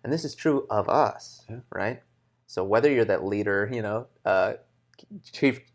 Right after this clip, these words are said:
Speaker 1: captain of the football team, you know, uh, uh, uh, top of the class, like,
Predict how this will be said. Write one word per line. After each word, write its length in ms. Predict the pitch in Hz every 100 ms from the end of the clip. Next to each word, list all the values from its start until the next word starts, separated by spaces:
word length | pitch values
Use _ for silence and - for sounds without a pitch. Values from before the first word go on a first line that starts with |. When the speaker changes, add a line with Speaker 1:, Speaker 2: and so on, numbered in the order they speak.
| -
Speaker 1:
captain 300 | - - 131
of 80 | 113
the 80 | 110
football 440 | - 135 120 120
team, 360 | - 127 123 131
you 80 | 123
know, 220 | 110 120
uh, 360 | - 101 92 90 90 90 - _ _ -
uh, 20 |
uh, 160 | - -
top 200 | 120 110
of 60 |
the 60 | 113
class, 360 | - 113 123
like, 220 | 101 101